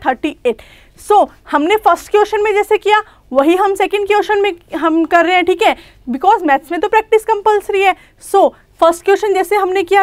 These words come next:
वैसे हमने सेकंड किया and उसी प्रोसेस से अब हम क्या करेंगे, थर्ड क्वेश्चन करेंगे हमारा। Then फ़ोर्टी सिक्स क्या होगा, फ़ोर्टी and यहाँ क्या हो जाएगा, सिक्स,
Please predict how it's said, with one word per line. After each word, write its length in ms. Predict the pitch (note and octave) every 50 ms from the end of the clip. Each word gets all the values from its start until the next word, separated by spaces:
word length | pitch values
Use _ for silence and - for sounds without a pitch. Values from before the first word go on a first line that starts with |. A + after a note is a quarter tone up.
| E4+
वैसे 240 | C#4+ C4+ C4+ - F4
हमने 220 | F4 F#4 F4 F#4+ F#4+
सेकंड 360 | F#4 G4 F#4 - F#4+ F#4 F4
किया 120 | F#4+ G#4 - F4+
and 100 | G4 F4+ -
उसी 240 | E4+ E4+ E4+ - G#4+
प्रोसेस 380 | G#4+ A4 G4 - - G#4 F#4 -
से 60 | G4
अब 120 | F4+ E4+
हम 160 | E4 E4+ D#4 D#4
क्या 160 | - F#4 G4
करेंगे, 360 | F#4 F#4+ D#4+ C#4 B3+ C4+ E4 A#4 C5+ - - - - _ _ - -
थर्ड 200 | F4+ F#4+ D4 -
क्वेश्चन 320 | F4 D#4+ D#4+ - D#4 D4
करेंगे 300 | C#4 C4+ B3+ B3 A#3+ B3
हमारा। 300 | C#4 B3 A#3 A3 A3 A3 - - _ _ _ -
Then 120 | D#4 G4 F#4+
फ़ोर्टी 280 | - E4+ D#4+ - F#4 F#4
सिक्स 240 | - G#4 G4 - -
क्या 160 | - G4+ G4
होगा, 240 | F#4+ E4+ F#4 G4 G#4 - _ _ _ _ _ _ -
फ़ोर्टी 360 | D4+ D4+ D4 _ _ G#4 G#4+ A4 _ _ _ _ _ _ -
and 100 | B3 B3+
यहाँ 220 | C#4 C#4+ E4 F4
क्या 120 | E4 F#4 F#4
हो 60 | F4+
जाएगा, 320 | E4 F#4 F4+ F4+ G4 G#4+ G4+ _ _ _ _ _ -
सिक्स, 280 | - A#4 A4 - - -